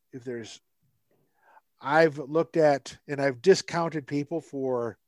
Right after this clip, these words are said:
grammar, for spelling. Again, I'm looking at, when I look at that, I look at it from attention to detail,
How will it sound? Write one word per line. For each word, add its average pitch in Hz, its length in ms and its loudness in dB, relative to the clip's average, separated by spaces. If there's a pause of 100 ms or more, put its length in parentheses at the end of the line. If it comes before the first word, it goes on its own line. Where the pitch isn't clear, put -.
(280)
grammar, 165 680 0 (640)
for 135 440 -2
spelling. 165 800 4 (340)
Again, 180 200 4
I'm 165 120 6
looking 208 240 6
at, 156 240 2 (260)
when 165 140 6
I - 20 12
look 262 160 8
at 233 120 4
that, 196 180 6
I 165 80 8
look 190 180 6
at 190 60 6
it 175 100 -2
from 156 180 -6
attention 175 520 0
to 151 80 -2
detail, 127 560 -4